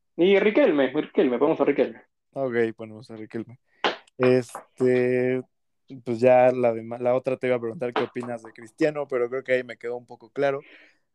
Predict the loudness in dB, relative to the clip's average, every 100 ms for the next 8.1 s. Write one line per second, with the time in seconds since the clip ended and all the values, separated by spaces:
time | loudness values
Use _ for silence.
0 | -2 2 4 4 2 -2 0 2 2 2
1 | 2 0 2 0 2 2 4 4 2 2
2 | 0 2 2 2 2 0 2 2 4 4
3 | 2 2 2 2 0 0 0 0 0 0
4 | 4 4 4 2 2 2 4 4 2 2
5 | 2 4 2 0 0 2 2 2 0 2
6 | 2 2 0 0 2 2 2 2 2 2
7 | 0 -2 -4 0 2 4 4 2 2 0
8 | 0